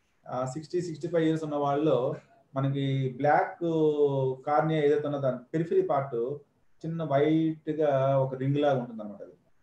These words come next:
దాన్నేమో ఆర్కస్ సెనాలిస్ అని అంటారు. సెనాలిస్ ఎందుకన్నామో old age లో వస్తుంది కాబట్టి,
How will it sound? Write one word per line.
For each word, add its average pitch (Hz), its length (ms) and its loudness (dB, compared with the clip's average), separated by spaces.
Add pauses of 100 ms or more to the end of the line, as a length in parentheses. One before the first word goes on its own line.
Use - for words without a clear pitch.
(220)
దాన్నేమో 139 680 -2
ఆర్కస్ 156 480 -6
సెనాలిస్ 135 520 -2
అని 113 80 -10
అంటారు. - 200 -16
సెనాలిస్ 170 380 0
ఎందుకన్నామో 165 420 -2
old 139 300 2
age 143 120 2
లో 139 100 0
వస్తుంది 113 240 -6
కాబట్టి, 95 180 -14